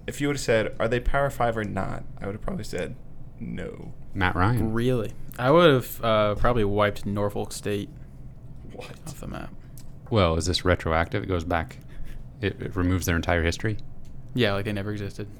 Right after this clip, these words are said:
Speaker 2: Oh. In all sports?
Speaker 3: Yes.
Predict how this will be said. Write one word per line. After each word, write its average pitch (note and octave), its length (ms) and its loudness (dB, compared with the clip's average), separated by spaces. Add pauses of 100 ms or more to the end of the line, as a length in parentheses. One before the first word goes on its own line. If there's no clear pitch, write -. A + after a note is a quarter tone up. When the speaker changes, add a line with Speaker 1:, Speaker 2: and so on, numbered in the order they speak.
(340)
Speaker 2:
Oh. - 100 -6 (1040)
In G2+ 80 0
all F#2 140 8
sports? - 480 -2 (760)
Speaker 3:
Yes. - 340 -6